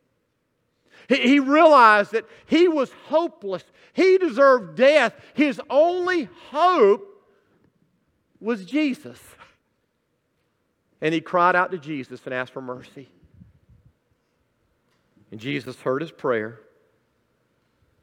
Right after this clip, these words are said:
his plea, his cry.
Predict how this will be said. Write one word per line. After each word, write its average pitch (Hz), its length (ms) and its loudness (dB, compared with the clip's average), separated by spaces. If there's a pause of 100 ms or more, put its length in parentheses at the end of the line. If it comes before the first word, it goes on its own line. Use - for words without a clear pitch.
(140)
his 147 160 -10
plea, 127 520 -10 (1300)
his 135 180 -12
cry. 98 440 -6